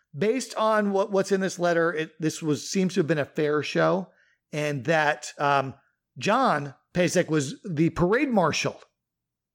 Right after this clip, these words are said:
um, you know, for the, for the fair or, you know, uh, for whatever special events were going on the day of the wrestling show. And the, um, the fair committee wanted Jack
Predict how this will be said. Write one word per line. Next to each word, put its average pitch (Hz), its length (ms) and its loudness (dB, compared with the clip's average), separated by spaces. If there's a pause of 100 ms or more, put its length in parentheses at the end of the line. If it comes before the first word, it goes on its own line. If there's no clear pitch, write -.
(340)
um, 135 380 0
you 156 120 0
know, 123 100 -2
for 147 200 0
the, 139 80 -4
for 156 180 0
the 139 120 2
fair 127 540 2
or, 123 220 0
you 123 140 -6
know, 110 280 -6
uh, 123 220 -4 (100)
for 117 180 -2
whatever 120 340 0
special 123 360 -2
events 120 280 0
were 113 100 -2
going 117 240 -2
on 117 180 -2
the 107 80 -6
day 131 200 0
of 123 120 0
the 131 60 -2
wrestling 139 340 0
show. 123 340 -4 (500)
And 156 280 2
the, 147 220 2
um, 147 180 0 (260)
the 165 100 2
fair 202 280 0
committee 196 500 2
wanted 156 600 0
Jack 208 480 -2